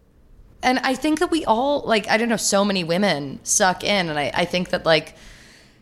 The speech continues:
we gotta stop. But if I don't <laughs> suck in, I don't even think I look that much better when I suck in. So I think that it's just, like, in my mind that if I'm not breathing correctly, that people will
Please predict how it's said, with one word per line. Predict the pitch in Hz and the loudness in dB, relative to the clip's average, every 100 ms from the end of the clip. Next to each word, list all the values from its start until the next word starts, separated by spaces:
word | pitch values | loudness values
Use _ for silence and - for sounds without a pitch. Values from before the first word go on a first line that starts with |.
| _ _ _ - | _ _ _ -18
we | 165 | -10
gotta | 175 160 160 | -4 -2 -2
stop. | - 196 180 156 - | -2 0 2 0 -2
But | 220 214 175 - | 0 2 0 -4
if | 196 | 0
I | 190 | 0
don't | 180 185 185 | 2 2 2
<laughs> | - | 2
suck | 190 180 | 0 2
in, | 208 | 0
I | 185 | 0
don't | 202 262 | 2 2
even | 277 262 | 2 0
think | 220 208 | 2 2
I | |
look | 170 175 - | 2 0 0
that | 160 | -2
much | 160 - | -2 -2
better | 151 160 | 0 2
when | 180 | 0
I | 190 | 0
suck | 185 208 185 | 2 0 2
in. | 214 214 | 0 0
So | - | 2
I | 170 | 0
think | 185 190 | 2 0
that | 190 | 0
it's | 165 - | -4 -2
just, | 170 | 0
like, | 175 170 | 0 0
in | 180 | 0
my | 170 156 | 2 2
mind | 147 135 147 165 | 2 0 0 0
that | 160 | -2
if | 156 | 0
I'm | 143 143 | 0 0
not | 139 135 113 | 0 -2 -4
breathing | 147 135 151 156 | -4 -4 -4 -6
correctly, | - 165 160 - 175 165 | 0 0 0 -2 0 0
that | 156 139 - | 2 -2 -4
people | 156 151 143 | -12 -8 -6
will | 139 135 | -4 -2